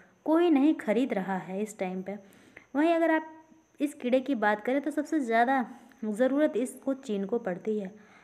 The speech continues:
आप जानते ही होंगे कि बीते दिनों में भारत साथ सीमा विवाद के चलते चीन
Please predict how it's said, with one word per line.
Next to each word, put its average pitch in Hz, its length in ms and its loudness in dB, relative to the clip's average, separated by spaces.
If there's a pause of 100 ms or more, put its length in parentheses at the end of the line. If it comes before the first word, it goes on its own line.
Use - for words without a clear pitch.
(180)
आप 277 160 2
जानते 294 360 2
ही 320 100 4
होंगे 311 240 4
कि 302 140 0
बीते 262 320 -2
दिनों 269 220 0
में 269 200 2
भारत 226 360 -4 (480)
साथ 247 460 -2
सीमा 277 340 2
विवाद 220 360 0
के 233 120 0
चलते 202 380 -4
चीन 294 340 0